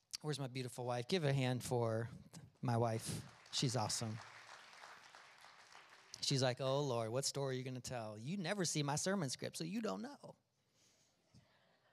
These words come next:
No, it's, it's nothing embarrassing this time. Um,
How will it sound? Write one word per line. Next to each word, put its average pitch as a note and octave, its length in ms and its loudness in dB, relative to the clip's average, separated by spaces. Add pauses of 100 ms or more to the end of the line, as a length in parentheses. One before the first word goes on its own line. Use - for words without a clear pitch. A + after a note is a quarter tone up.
(360)
No, F2+ 120 -10 (760)
it's, - 320 -4
it's B2+ 140 -4
nothing B2 240 0
embarrassing G#2 580 -4
this B2 160 4
time. F#2+ 240 -4 (1600)
Um, E3 360 4